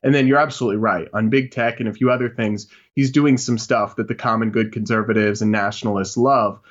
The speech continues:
But what I would point out to you, and that's where I do disagree with DeSantis. I'm not a, a total DeSantis simp.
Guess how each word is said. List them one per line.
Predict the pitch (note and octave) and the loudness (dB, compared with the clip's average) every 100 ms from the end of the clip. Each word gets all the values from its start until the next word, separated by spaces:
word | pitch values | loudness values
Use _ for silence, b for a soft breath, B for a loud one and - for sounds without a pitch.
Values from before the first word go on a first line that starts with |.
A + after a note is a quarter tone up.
| b b | b b
But | D3+ | 0
what | D3+ D3 | 2 2
I | C#3 | 2
would | C3+ A2+ | 0 0
point | F#3+ A#3 C4 - | 0 2 2 0
out | E3 F3 | -2 -2
to | - | -2
you, | A2+ | 0
and | A#2 | 2
that's | F3 G3+ | 2 0
where | - D#3+ | 0 0
I | |
do | C#3 C3 | 2 0
disagree | A2+ G#2+ A2 G2+ | 0 -4 -4 -4
with | F#2+ G#2+ | -4 -6
DeSantis. | G#2 F2 - - | -8 -8 -8 -6
I'm | G#2 | -2
not | A2+ A#2+ | 2 2
a, | A2+ A2 | 0 -2
a | A#2 G#2+ | -2 -4
total | - A#2+ A#2+ A2+ | 0 0 2 0
DeSantis | A2+ - G2+ G2 G#2 - | 0 0 0 0 -2 -2
simp. | G#2 F#2+ - | -2 -4 -6